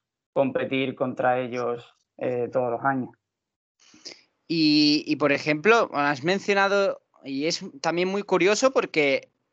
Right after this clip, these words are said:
Speaker 2: puede ser una, una consecuencia de este mal, eh, rendimiento, que la solución pase por la Beneliga, con la unión, eh, con los Países Bajos.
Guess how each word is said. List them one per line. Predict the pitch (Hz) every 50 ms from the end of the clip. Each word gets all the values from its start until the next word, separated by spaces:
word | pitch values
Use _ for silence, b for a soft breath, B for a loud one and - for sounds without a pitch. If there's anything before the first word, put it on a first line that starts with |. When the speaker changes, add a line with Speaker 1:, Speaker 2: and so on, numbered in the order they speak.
| _ _ _
Speaker 2:
puede | - 156 175 208 202
ser | - 226
una, | 190 156 139 139 139 135 143 - _ _ _ _ _ -
una | 151 151 147 147 143 139 131
consecuencia | - 147 143 135 - 143 127 131 143 143 139 - 208 220
de | 202 147
este | 139 - - - 139
mal, | 135 139 135 135 127 127 127 127 127 123 117 117 113 - B B B B B B B B B B B B B _ _
eh, | - 127 127 123 123 123 123 120 120 120 117 107
rendimiento, | 117 131 127 127 123 123 135 180 226 240 233 - 160 127 113 - - _ _ _ _ _
que | - 143 139 135
la | 135 135 131
solución | - 147 135 139 135 135 147 151 156 -
pase | 196 208 - 220 -
por | - 156 147 143 139 139 135 127 127 113 _ _ _ _ _ _
la | 139 143 135 131
Beneliga, | 135 135 131 123 123 147 202 240 226 185 160 131
con | 139 127
la | 127 127
unión, | 127 127 135 139 139 139 131 b b b b b b b b b b _ _
eh, | - 139 139 131 131 131 127 127 127
con | 131 143 139
los | 135 135 - -
Países | - 135 131 - 131 123 120
Bajos. | 117 151 185 190 - 208 156 135 - -